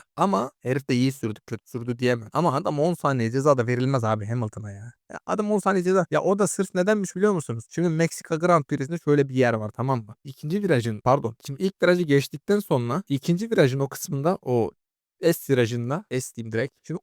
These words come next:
oraya bir asfalt alan yaptılar, tamam mı? Kaçış alanı diye. Eğer o kaçış alanından geçersen bir şey olmuyor. Ama çimenden geçersen ceza alıyorsun. Zaten işte Hamilton'ın da cezası olunca zaten yirmi dördüncü turda pite geldi. Herif şimdi orada on saniye kaybetti. T ebesinin örekesine çıktı herif yani. Neredeyse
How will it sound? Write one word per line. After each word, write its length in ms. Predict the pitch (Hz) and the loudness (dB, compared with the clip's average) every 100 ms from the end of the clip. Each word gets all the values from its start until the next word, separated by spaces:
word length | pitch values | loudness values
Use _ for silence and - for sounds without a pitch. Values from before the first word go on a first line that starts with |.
| - | 4
oraya 300 | 220 214 220 | 6 6 4
bir 160 | - | 2
asfalt 340 | 156 - 196 160 | -2 0 0 2
alan 180 | 160 | 2
yaptılar, 380 | 160 127 - 117 | 0 -4 -4 -6
tamam 260 | 107 156 147 | -2 -2 -2
mı? 80 | 113 | -4
Kaçış 340 | 131 - - | -8 -6 -2
alanı 300 | 120 113 110 | 0 -2 -4
diye. 220 | 104 113 - | -12 -18 -2
Eğer 200 | 143 190 | 4 4
o 80 | 190 | 4
kaçış 280 | 190 - | 0 0
alanından 360 | 202 180 180 175 | 0 0 0 -4
geçersen 600 | 170 170 226 196 233 233 | -2 -2 -2 -4 -4 -6
bir 60 | 165 | 0
şey 120 | 185 | 4
olmuyor. 480 | 170 143 131 233 220 _ | 4 2 -4 -6 -12 _
Ama 120 | 190 196 | -6 -4
çimenden 380 | 202 208 240 | -2 -2 0
geçersen 440 | 240 185 190 - 392 - | 0 0 -2 -4 -10 -2
ceza 260 | 160 156 | 2 6
alıyorsun. 420 | 160 113 110 - 143 | 6 6 -2 -8 -2
Zaten 400 | 165 180 175 - | 0 0 -2 -4
işte 260 | - 123 127 | -12 -6 -4
Hamilton'ın 400 | 147 147 156 143 | -2 -2 -4 -2
da 80 | |
cezası 400 | 127 135 151 139 | 0 2 2 2
olunca 460 | 165 165 123 120 151 | 0 0 -2 -4 -6
zaten 280 | - 110 120 | -8 -8 -8
yirmi 300 | 123 127 127 | -8 -6 -4
dördüncü 220 | 131 135 | -2 -4
turda 240 | 127 131 127 | -4 -4 -4
pite 200 | - 143 | -2 -4
geldi. 380 | 113 98 117 147 - | -4 -6 -10 -10 -6
Herif 300 | 156 160 - | -2 -2 -2
şimdi 120 | 160 | -2
orada 220 | 143 147 | 0 2
on 180 | 143 147 | 2 0
saniye 320 | - 139 156 | -2 -4 -2
kaybetti. 500 | 139 120 107 113 - | -2 -2 -2 -6 -8
T 580 | - 151 160 160 160 156 - 143 | 0 4 6 8 6 4 -2 -4
ebesinin 360 | 135 139 135 | 0 0 0
örekesine 460 | 143 135 135 123 135 | -2 0 0 -2 -4
çıktı 260 | - - 101 | -6 -6 -6
herif 220 | 104 - | -6 -8
yani. 300 | 104 104 110 | -12 -12 -8
Neredeyse 280 | 120 123 | -6 -8